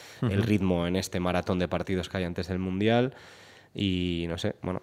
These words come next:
Speaker 1: Sola seguro por la derecha, eh, pinta que Rico por, por la izquierda. Pero claro, luego volvemos a, a lo que hemos comentado antes. Eh,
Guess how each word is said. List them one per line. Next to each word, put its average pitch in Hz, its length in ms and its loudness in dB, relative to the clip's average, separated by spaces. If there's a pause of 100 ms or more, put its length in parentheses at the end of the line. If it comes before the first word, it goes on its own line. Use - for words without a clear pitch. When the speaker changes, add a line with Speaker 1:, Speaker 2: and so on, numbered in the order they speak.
Speaker 1:
Sola 90 380 2
seguro 87 340 0
por 85 160 -2
la 87 120 0
derecha, 117 800 4
eh, 85 240 -6 (100)
pinta 98 380 4
que 95 140 0
Rico 90 360 0
por, 90 460 -2
por 87 180 -2
la 90 60 4
izquierda. 113 600 6 (480)
Pero 95 180 0
claro, 120 180 12
luego 110 180 10
volvemos 120 480 8
a, 107 120 6
a 104 120 2
lo 101 100 4
que - 80 2
hemos 120 140 4
comentado 98 380 2
antes. 110 280 0
Eh, 95 420 -2